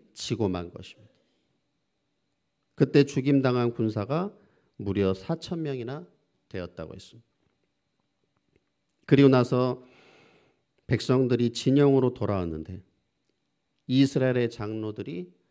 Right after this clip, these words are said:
어, 뭐라고 했냐면 실로에 가서 언약궤를 가져오게 한다고 이야기한 것입니다.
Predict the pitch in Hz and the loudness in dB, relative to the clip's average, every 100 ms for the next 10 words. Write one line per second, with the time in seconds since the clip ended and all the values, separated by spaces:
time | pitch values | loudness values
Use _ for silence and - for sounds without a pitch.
0 | _ _ _ _ 90 82 82 104 117 123 | _ _ _ _ -16 -12 -6 0 0 2
1 | 104 95 92 107 117 - 202 208 190 180 | 0 -2 -2 -4 -4 -6 -4 -2 0 -2
2 | 160 131 120 170 180 190 104 110 143 151 | -2 -4 -4 -4 -6 -6 -2 0 0 -2
3 | 151 135 139 139 - _ - - 113 110 | -4 -4 -4 -6 -12 _ -20 -6 -2 0
4 | 151 147 131 123 120 110 104 92 90 143 | -2 -2 -2 -2 -4 -6 -6 -6 -4 -4
5 | 160 - _ _ _ _ 92 87 85 - | -6 -12 _ _ _ _ -6 -4 -4 -10
6 | - 107 - _ | -18 -20 -20 _